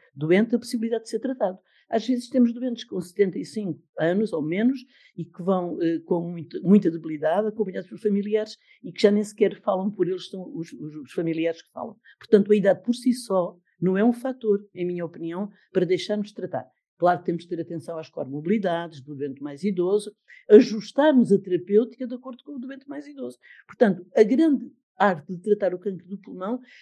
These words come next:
é nós termos consciência e ajustarmos ao doente. Por exemplo, se eu tenho um doente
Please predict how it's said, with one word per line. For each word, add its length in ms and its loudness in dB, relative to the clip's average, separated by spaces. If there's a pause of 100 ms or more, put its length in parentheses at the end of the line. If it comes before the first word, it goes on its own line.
é 100 2
nós 160 2
termos 300 -2
consciência 720 -2
e 200 4
ajustarmos 640 -6
ao 100 0
doente. 480 -8 (460)
Por 120 8
exemplo, 560 2 (300)
se 160 -2
eu 60 2
tenho 260 6
um 40 4
doente 380 -6